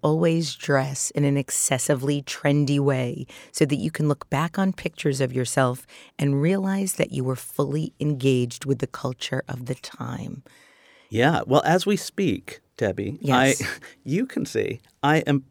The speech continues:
Speaker 2: currently riding the Gucci wave. I am, um, <laughs> rocking a Gucci belt.
Speaker 1: Yes, you are.
Speaker 2: A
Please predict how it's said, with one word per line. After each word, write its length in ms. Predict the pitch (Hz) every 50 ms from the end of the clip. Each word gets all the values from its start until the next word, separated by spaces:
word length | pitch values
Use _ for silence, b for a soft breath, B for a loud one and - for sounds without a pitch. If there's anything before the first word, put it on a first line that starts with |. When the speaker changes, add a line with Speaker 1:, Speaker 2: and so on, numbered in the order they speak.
| _ _ - -
Speaker 2:
currently 400 | - - - 185 175 - 147 139
riding 400 | 113 107 107 107 104 113 110 101
the 60 | 90
Gucci 360 | - 101 98 98 - - 95
wave. 420 | 92 87 85 85 - - - - - B B B B B B 110 B B - - 117
I 100 | 117 120
am, 140 | 117 117 117
um, 260 | 117 110 107 110 254 -
<laughs> 40 | -
rocking 440 | 113 117 117 127 - 143 120 113 - -
a 40 | 104
Gucci 400 | 98 - 123 120 - - 131 131
belt. 440 | - 202 190 185 190 190 - - -
Speaker 1:
Yes, 240 | 156 143 139 - -
you 160 | 151 147 -
are. 160 | - 143
Speaker 2:
A 40 | 147